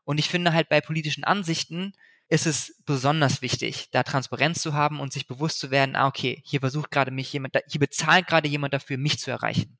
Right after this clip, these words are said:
Der zweite Tipp ist, wenn man dann Werbung sieht, politische Werbung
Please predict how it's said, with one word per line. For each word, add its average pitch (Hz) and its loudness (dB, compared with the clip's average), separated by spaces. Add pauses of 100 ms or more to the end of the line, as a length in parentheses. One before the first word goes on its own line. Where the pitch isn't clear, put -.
(220)
Der 147 0
zweite 185 4
Tipp - 0
ist, - -2
wenn 190 6
man 220 2
dann 160 2
Werbung 151 4
sieht, 165 2
politische 156 0
Werbung 123 -2